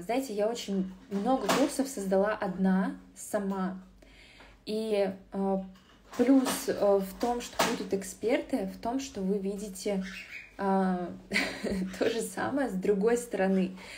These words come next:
То есть даже когда у меня уже была школа мехенди, я купила базовый курс, а, у Евгении Мержиевской, Фекла мехенди, она из Киева.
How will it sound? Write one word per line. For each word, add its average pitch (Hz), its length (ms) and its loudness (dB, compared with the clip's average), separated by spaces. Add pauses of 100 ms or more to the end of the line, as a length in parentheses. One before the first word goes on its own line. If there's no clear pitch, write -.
(200)
То 196 80 2
есть 190 120 4
даже 247 280 6
когда 196 340 2
у 190 40 0
меня 190 220 2
уже 196 260 2
была 190 260 2
школа 190 300 -2
мехенди, 196 680 -2 (320)
я 220 160 4
купила 233 460 0
базовый 196 560 4
курс, 247 460 -6 (400)
а, 185 560 2
у 208 80 0
Евгении 190 640 0
Мержиевской, 190 760 -2
Фекла 196 420 -2
мехенди, 226 500 0
она 208 240 -2
из 220 140 -8
Киева. 190 480 -2